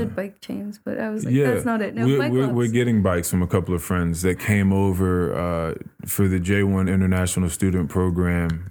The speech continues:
Speaker 2: at the, at our last job. And, uh, they're Croatian guys, are super fucking awesome.
Speaker 1: Uh-huh.
Speaker 2: And we became friends with them. So they're leaving, like, this week. So
Speaker 1: Aw.
Speaker 2: they're gonna give us the bikes that they purchased while they were here.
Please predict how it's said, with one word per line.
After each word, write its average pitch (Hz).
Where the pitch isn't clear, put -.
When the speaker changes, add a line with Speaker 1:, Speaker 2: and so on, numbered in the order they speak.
Speaker 2:
at 85
the, -
at 85
our 85
last 82
job. 80
And, 82
uh, 76
they're 85
Croatian 85
guys, 76
are 78
super 95
fucking 85
awesome. 82
Speaker 1:
Uh-huh. 220
Speaker 2:
And 85
we 92
became 87
friends 104
with 95
them. 90
So 85
they're 101
leaving, 98
like, 80
this 92
week. 90
So 85
Speaker 1:
Aw. 85
Speaker 2:
they're 85
gonna 85
give 82
us 80
the 85
bikes 82
that 78
they 80
purchased 78
while 78
they 80
were 76
here. 85